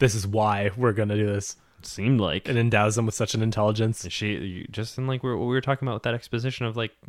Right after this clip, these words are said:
Speaker 2: um, you, you pay attention to them, you give them more power.
Speaker 1: Yeah.
Speaker 2: You know,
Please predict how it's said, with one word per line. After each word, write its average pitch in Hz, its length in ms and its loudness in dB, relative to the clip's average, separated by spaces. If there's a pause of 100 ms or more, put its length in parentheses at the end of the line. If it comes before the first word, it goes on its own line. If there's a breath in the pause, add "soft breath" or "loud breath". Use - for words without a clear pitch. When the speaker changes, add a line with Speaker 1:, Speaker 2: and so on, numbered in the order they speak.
Speaker 2:
um, 87 540 -8 (180)
you, 87 160 -10
you 87 300 -8 (160)
pay 101 140 -8
attention 98 380 -10
to - 20 -12
them, 98 180 -4
you 92 80 -6
give 85 160 -10
them 87 120 -6
more 90 140 -6
power. 104 460 -4 (220)
Speaker 1:
Yeah. 110 260 -2 (220)
Speaker 2:
You 87 120 -10
know, 98 160 -4